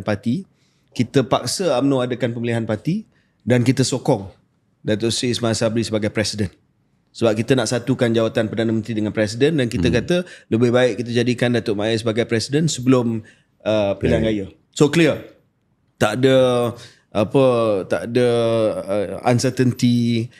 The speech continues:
Speaker 1: dari segi sama ada Datuk Zahid nak terus jadi presiden sewaktu kita nak masuk pilihan raya ke tidak. Dan memang ada push daripada beberapa ahli parlimen yang lantang, old timers ni,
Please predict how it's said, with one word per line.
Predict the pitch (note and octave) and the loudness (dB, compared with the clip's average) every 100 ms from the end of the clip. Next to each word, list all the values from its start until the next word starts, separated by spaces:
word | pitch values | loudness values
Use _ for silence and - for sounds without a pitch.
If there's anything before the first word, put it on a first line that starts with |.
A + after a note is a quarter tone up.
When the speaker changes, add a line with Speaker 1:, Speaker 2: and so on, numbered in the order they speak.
| _ | _
Speaker 1:
dari | - A2+ A2 | -2 0 0
segi | A#2 A2 A2+ | -2 -4 -2
sama | A2+ G#2+ | 0 0
ada | A2+ | 0
Datuk | A#2 G#2+ A2 | 0 0 0
Zahid | A2+ A#2 A2 | 2 2 0
nak | G2+ - | -4 -4
terus | A#2 G#2+ | -2 0
jadi | A2+ | -2
presiden | A2 A2 G#2 A2+ A2 | 0 -2 0 -2 0
sewaktu | A2 - A2 | -2 -4 -6
kita | G#2 A2+ | -2 -2
nak | F#2+ G#2+ | 0 -2
masuk | G2 | -2
pilihan | A2+ A2 | -2 0
raya | A2+ A2 | -2 -2
ke | A2 | -4
tidak. | A2 G#2+ F2+ _ _ _ _ _ _ | -2 -4 -6 _ _ _ _ _ _
Dan | C3 D#3+ D3 | 0 2 4
memang | C#3+ F#3+ G#3+ F#3+ | 2 2 0 0
ada | E3 F3 | -2 -2
push | - G3 - | -2 -2 0
daripada | A#2+ C3+ D#3+ D#3+ | -2 -2 0 -2
beberapa | C#3+ D3+ D3 D3+ C#3+ | -2 -4 -4 0 0
ahli | D3+ | 0
parlimen | C#3+ C#3+ D3 C#3+ | 0 0 0 0
yang | C3 | -2
lantang, | C3 - A2+ D#3+ D3+ | -2 -2 -4 -4 -2
old | C3 A#2+ | -2 2
timers | D#3 E3+ D#3 A#2+ | 0 2 0 -2
ni, | B2 | -4